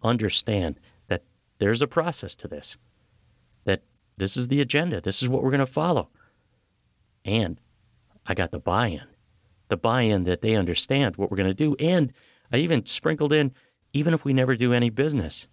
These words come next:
which implies a presupposition that maybe we aren't gonna do any business.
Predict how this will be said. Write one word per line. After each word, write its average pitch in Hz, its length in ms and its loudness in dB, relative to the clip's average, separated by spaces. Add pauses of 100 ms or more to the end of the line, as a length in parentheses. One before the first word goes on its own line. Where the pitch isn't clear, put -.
(380)
which 113 280 -2
implies 110 540 0
a 98 60 -2
presupposition 120 800 0
that 110 220 2 (280)
maybe 95 300 0
we 143 220 0 (360)
aren't 160 160 2
gonna 175 200 -2
do 90 160 0
any 80 140 -2
business. - 460 -8